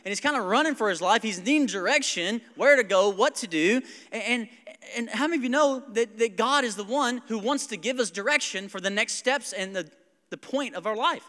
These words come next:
Like, when you're worried about, like, "Man, I, I need a new job. Where should I go?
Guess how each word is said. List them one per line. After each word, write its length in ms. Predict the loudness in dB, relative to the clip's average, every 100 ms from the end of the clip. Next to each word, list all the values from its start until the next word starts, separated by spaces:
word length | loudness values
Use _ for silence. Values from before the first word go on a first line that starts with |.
| -20 _ _ _ _ _ _
Like, 120 | -2
when 80 | 0
you're 100 | 2
worried 300 | 2 2 2
about, 240 | 2 2
like, 100 | 2
"Man, 160 | -2 0
I, 100 | 0
I 140 | 2
need 120 | 0 0
a 40 |
new 160 | -4 -4
job. 400 | 0 2 2 -2 -18 -20 -20 -6
Where 160 | -4
should 160 | -2 -2
I 80 | 2
go? 280 | 4 4